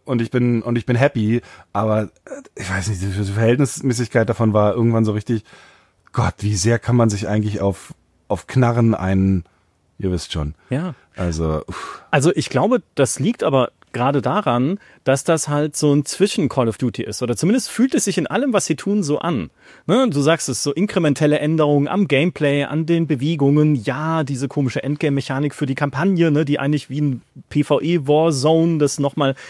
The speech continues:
Speaker 2: hinten dran gehängt, äh, wird, ist. Also für mich fühlt sich insgesamt dieses Black Ops sieben an wie so ein,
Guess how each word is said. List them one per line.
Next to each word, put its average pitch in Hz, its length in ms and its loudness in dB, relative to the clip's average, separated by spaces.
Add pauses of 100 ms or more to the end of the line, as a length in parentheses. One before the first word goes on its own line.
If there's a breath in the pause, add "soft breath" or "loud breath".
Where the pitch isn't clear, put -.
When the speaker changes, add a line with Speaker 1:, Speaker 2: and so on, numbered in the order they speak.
Speaker 2:
hinten 151 220 -2
dran 139 280 0
gehängt, 165 440 0 (100)
äh, 131 160 2
wird, 143 220 2
ist. - 340 -6 (300 loud breath)
Also 156 240 2 (460 soft breath)
für - 140 2
mich 226 180 4
fühlt 240 160 0
sich - 160 -6
insgesamt 190 420 -2
dieses 135 220 -4
Black 143 180 -2
Ops 131 160 -6
sieben 262 300 -2
an 226 240 2
wie 160 100 0
so 165 220 2
ein, 175 120 -2